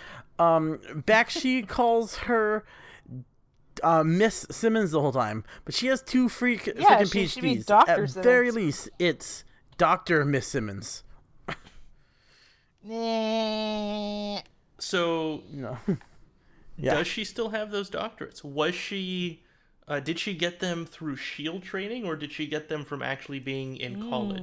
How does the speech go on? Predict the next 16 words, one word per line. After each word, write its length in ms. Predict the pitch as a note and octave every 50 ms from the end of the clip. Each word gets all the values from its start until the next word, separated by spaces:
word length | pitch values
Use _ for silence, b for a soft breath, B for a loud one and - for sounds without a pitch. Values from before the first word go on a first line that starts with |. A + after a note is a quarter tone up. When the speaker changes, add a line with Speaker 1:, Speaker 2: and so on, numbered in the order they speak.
| F3+ F3+
Speaker 1:
Mm. 340 | F3+ F3+ F3 F3 F3 E3+ E3
Speaker 3:
and 160 | B2 B2+ C3 C3
then 180 | C3+ C3+ C3
was 260 | B2 B2 A#2+ A2+ -
recruited 380 | - A#2 - - B2 A#2 A2 -
by 140 | - A2+ -
shield? 320 | - - A#2+ A#2 - - - -
Because 260 | C#3 C#3 F#3 F#3 F3+
if 60 | G3 F3+ -
Speaker 2:
Well, 60 | C#3 F3 A3+
Speaker 3:
she's 100 | C4+ -
Speaker 2:
that's 0 |
Speaker 3:
no 180 | F#4 C#4+ C4 C4
longer 240 | B3 A#3+ A#3 A#3+
Speaker 1:
Right. 120 | G3 F3+ F#3 G#3+
Speaker 3:
around, 240 | A3 G3+ E3 E3 F3+